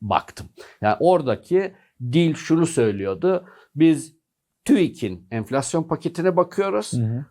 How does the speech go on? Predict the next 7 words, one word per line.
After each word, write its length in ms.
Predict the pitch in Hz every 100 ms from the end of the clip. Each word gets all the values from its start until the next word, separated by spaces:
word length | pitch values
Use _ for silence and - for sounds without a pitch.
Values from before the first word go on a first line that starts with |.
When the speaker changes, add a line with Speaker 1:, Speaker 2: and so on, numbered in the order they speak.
| _ -
Speaker 1:
Onun 260 | 180 208
içerisinde 680 | 170 - 175 160 175 165 160
enflasyona 880 | 135 139 147 170 - 170 170 151 -
etki, 420 | 135 - - - -
ağırlığı 640 | 110 127 131 131 156 175
olan, 580 | 127 120 95 98 156 220 _ _ _ -
e, 240 | 120 113